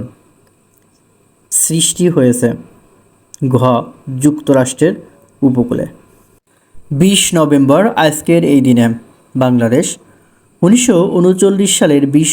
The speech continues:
নভেম্বর বাংলা সাহিত্যের ইতিহাসকার দীনেশচন্দ্র সেন মৃত্যুবরণ করেন। উনিশশো নিরানব্বই সালের বিশ নভেম্বর বাংলাদেশের কবি ও লেখক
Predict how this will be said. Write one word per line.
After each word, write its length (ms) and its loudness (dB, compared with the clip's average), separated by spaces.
নভেম্বর 420 2
বাংলা 360 2
সাহিত্যের 560 0
ইতিহাসকার 1300 -2
দীনেশচন্দ্র 680 0
সেন 280 0
মৃত্যুবরণ 560 -2
করেন। 320 -2
উনিশশো 400 2
নিরানব্বই 540 2
সালের 280 0
বিশ 200 -2
নভেম্বর 420 2
বাংলাদেশের 600 2
কবি 380 0
ও 80 4
লেখক 340 0